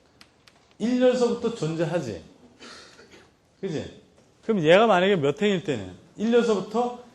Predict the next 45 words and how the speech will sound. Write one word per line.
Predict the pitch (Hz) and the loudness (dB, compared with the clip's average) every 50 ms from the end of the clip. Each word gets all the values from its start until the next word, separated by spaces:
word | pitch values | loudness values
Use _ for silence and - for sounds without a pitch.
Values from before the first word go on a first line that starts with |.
| - _ _ - | -20 _ _ -4
일 | 202 220 | 0 2
행일 | 247 240 233 226 214 - - | 2 2 2 2 0 -2 -2
때는 | 220 214 220 240 233 - 196 | -2 0 0 0 -4 -4 -4
일 | 202 208 202 | -4 -2 0
열까지, | 196 185 175 - 160 139 120 110 107 | 0 -2 -2 -4 -4 -6 -6 -6 -8
이 | 110 135 165 190 | -8 -6 -2 -2
행일 | 208 214 208 202 185 - | -2 -2 -2 -4 -6 -6
때는 | - 220 208 180 | -6 -6 -4 -4
이 | 147 151 175 | -4 -2 -2
열까지, | 175 170 170 170 151 127 117 117 | -2 -2 -4 -6 -8 -10 -10 -12
삼 | - - 202 202 | -12 -10 -8 -8
행일 | 208 202 196 185 196 | -6 -6 -6 -8 -6
때는 | - 196 190 165 | -6 -6 -6 -6
몇 | 156 170 175 | -6 -6 -6
열까지? | 180 175 - - 147 127 107 101 92 - _ _ _ _ _ _ _ | -6 -6 -4 -6 -6 -8 -8 -12 -16 -18 _ _ _ _ _ _ _
삼 | - - - 202 202 208 | -20 -14 -10 -6 -4 -2
열까지. | 208 202 180 - - 139 117 104 101 90 - | -2 -2 -2 -2 -4 -6 -6 -6 -8 -14 -12
그럼 | - 180 139 | -12 -12 -10
I | - 123 139 160 190 220 | -6 -2 0 0 2 2
행일 | 220 220 214 214 208 214 | 0 0 0 -2 -2 -2
때는 | 214 202 202 175 156 143 | -2 -2 -2 -4 -6 -6
몇 | 147 165 185 | -4 -4 -2
열까지? | 208 196 196 190 160 135 110 104 92 87 - - _ - - - - - | -2 -4 -2 -2 -2 -4 -4 -6 -10 -12 -16 -20 _ -20 -20 -20 -12 -4
I | 120 139 170 196 | -2 0 0 2
열까지니까 | 196 190 190 196 185 170 170 170 165 185 | 0 -2 -2 -2 -2 -2 -2 -4 -4 -4
이 | 175 175 180 - | -4 -6 -6 -8
끝이 | - 220 226 - - 226 214 | -10 -10 -10 -8 -6 -2 -2
어디로 | 165 147 160 180 180 | 0 0 0 0 0
못 | 147 139 139 - | -2 -2 -4 -4
가. | - 139 104 95 - - - - _ _ _ _ _ _ _ _ _ _ _ _ - | -6 -6 -6 -6 -8 -14 -20 -20 _ _ _ _ _ _ _ _ _ _ _ _ -12
N까지 | - 156 180 175 208 202 196 202 | -8 -8 -6 -2 -2 0 0 0
가는 | 190 185 180 | 0 0 -2
게 | 180 175 | -2 -2
아니라 | 175 175 151 | -2 0 0
어디라고 | 147 156 175 180 180 | -2 0 0 -2 -2
써야 | - - 160 139 | -2 -2 -4 -4
돼? | 117 110 92 85 - - - - _ | -4 -4 -8 -10 -16 -20 -20 -20 _
그치? | - 170 - 139 | -20 -16 -10 -4
I라고 | 127 156 180 190 185 175 | -2 2 2 4 4 2
써야 | - - 170 143 | 2 0 -2 0
돼. | 131 127 | 0 0
이렇게, | 113 110 - - | -2 -4 -8 -10
이렇게 | 165 180 175 190 | -10 -8 -6 -6
써야 | - - 160 139 | -6 -4 -4 -4
된다고. | 120 104 95 90 92 90 | -4 -4 -10 -12 -16 -18